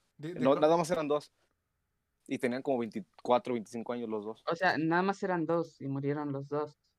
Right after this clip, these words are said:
Speaker 2: Murieron los dos y su manager. O sea, eran, era una
Speaker 1: ¿Y su
Speaker 2: banda
Speaker 1: manager?
Speaker 2: pequeña.
Speaker 1: O sea, ese, ese grupo ya no existe, me estás diciendo.
Speaker 2: Ahorita, pues, ya no existe.
Speaker 1: Me estás diciendo de que The Beatles está viviendo más que ese grupo.
Speaker 2: Así es.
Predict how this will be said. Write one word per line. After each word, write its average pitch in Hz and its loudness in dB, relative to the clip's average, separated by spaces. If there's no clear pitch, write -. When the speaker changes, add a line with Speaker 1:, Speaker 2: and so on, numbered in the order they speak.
Speaker 2:
Murieron 135 4
los 139 4
dos 160 2
y 143 -2
su 123 -4
manager. 113 -2
O 123 -4
sea, 127 2
eran, 151 4
era 151 2
una 180 2
Speaker 1:
¿Y 180 4
su 180 0
Speaker 2:
banda 175 4
Speaker 1:
manager? 226 2
Speaker 2:
pequeña. - -20
Speaker 1:
O 160 -2
sea, 214 2
ese, 202 2
ese 220 -2
grupo 214 -4
ya 208 0
no 214 -4
existe, 208 -6
me 135 -12
estás 151 -8
diciendo. 165 -6
Speaker 2:
Ahorita, 135 4
pues, - -16
ya 110 -4
no 107 -6
existe. - -14
Speaker 1:
Me 165 -4
estás 196 -8
diciendo 214 -4
de 208 -2
que 160 -2
The 139 0
Beatles 185 -4
está 165 -4
viviendo 185 -2
más 185 -2
que 151 -4
ese 139 -4
grupo. 143 -8
Speaker 2:
Así 117 2
es. 113 -2